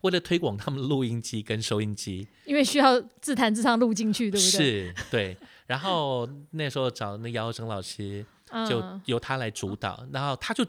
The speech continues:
Speaker 1: 找了桃姐。
Speaker 2: 嗯。
Speaker 1: 那桃姐就加入之后，就把这样的东西就把它整合在一起，
Speaker 2: 嗯，嗯。
Speaker 1: 广播当中做宣传，那办了一个活动的比赛，
Speaker 2: 嗯。
Speaker 1: 就这样一路就办下来了。
Speaker 2: 嗯，嗯，嗯，嗯。
Speaker 1: 那这个办下来真的是很重要，因为它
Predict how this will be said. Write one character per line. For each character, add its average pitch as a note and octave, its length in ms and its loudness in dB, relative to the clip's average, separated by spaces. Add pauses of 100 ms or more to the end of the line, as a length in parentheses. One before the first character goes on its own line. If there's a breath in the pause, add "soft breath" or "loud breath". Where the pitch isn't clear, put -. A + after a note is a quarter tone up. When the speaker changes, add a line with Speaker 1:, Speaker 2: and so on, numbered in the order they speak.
(100)
Speaker 1:
找 F#2+ 240 -6
了 G#2 320 -8 (320)
桃 A#2+ 240 -2
姐。 - 340 -6 (140)
Speaker 2:
嗯。 G#3 460 -4 (120)
Speaker 1:
那 E3 120 0
桃 C#3 240 -2
姐 B2+ 140 -2
就 A2+ 100 -2
加 C3 240 -4
入 C3 140 -2
之 - 160 -8
后， A#2 280 -2
就 C3 140 -4
把 F#2+ 240 -6
这 A2 100 -8
样 A#2 120 -6
的 G2+ 260 -8 (540)
东 C#3 180 -4
西 C3+ 140 -8
就 D3+ 140 -4
把 G#2 120 -10
它 C#3 60 -4
整 A#2+ 260 0
合 A#2 140 -2
在 C3+ 180 -2
一 B2 100 -4
起， C4+ 180 -8
Speaker 2:
嗯， G3 480 -4
嗯。 G3 40 -8
Speaker 1:
广 C3+ 160 2
播 G#3+ 80 2
当 B3+ 160 -2
中 C4 140 -6
做 G3+ 120 2
宣 D#3 200 -2
传， A#2 480 -4
那 C3 220 -4
办 C3+ 220 -2
了 A2 100 -6
一 G#2+ 100 -6
个 - 120 -16
活 - 260 -4
动 B2 160 -4
的 A2+ 60 -6
比 G2 220 -14
赛， G2 240 -6 (160 soft breath)
Speaker 2:
嗯。 A3 140 -6
Speaker 1:
就 C3 80 -4
这 - 120 -2
样 A2+ 160 -2
一 A2 120 -6
路 A#2 120 -2
就 A2 140 -6
办 F#2+ 300 -8
下 D4 80 -2
来 C#4+ 60 0
了。 C4+ 160 -2
Speaker 2:
嗯， - 20 -4
嗯， A#3+ 220 -4
嗯， G3+ 320 -6
嗯。 F#3+ 100 -12
Speaker 1:
那 F3+ 80 0
这 - 100 -2
个 C#4+ 80 -2
办 C4+ 140 2
下 G3 140 -2
来 C3+ 40 0
真 F3+ 140 -4
的 D3+ 80 -2
是 D3+ 180 -4
很 F#2+ 200 -6
重 C3 180 -4
要， B2+ 120 -4
因 C#3 140 -6
为 C3+ 60 -4
它 B2 560 -6